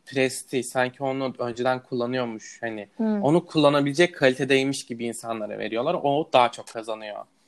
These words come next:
Speaker 2: Ne kadar mesela? Ay kim bu? Bir dakika ben anlamadım. <laughs> Konuşmadan makyaj yapıyor.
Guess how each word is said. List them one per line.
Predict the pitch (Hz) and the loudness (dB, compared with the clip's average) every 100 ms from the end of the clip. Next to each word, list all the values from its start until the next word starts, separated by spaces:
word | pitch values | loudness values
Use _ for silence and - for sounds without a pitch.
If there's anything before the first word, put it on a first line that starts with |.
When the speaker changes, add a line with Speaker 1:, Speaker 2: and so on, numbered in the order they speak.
| _ - | _ -2
Speaker 2:
Ne | 233 220 | 2 4
kadar | 233 208 180 | 4 2 2
mesela? | 180 185 190 190 214 262 | -2 -8 -8 -6 -6 0
Ay | 220 | 0
kim | 220 269 277 | 4 4 4
bu? | 285 | 2
Bir | 185 | 4
dakika | 220 233 | 4 6
ben | 208 | 6
anlamadım. | 202 208 208 247 370 415 - - - - 190 - 403 | 6 6 2 4 4 4 -2 -8 -8 -4 2 6 6
<laughs> | 156 175 180 170 135 - 120 - | 4 2 4 2 0 -8 -12 -12
Konuşmadan | - 294 330 - 302 453 494 | -8 -6 -6 -4 -2 -2 -2
makyaj | 320 302 392 302 | -6 -4 -6 -6
yapıyor. | 208 - 156 139 | -12 -14 -16 -16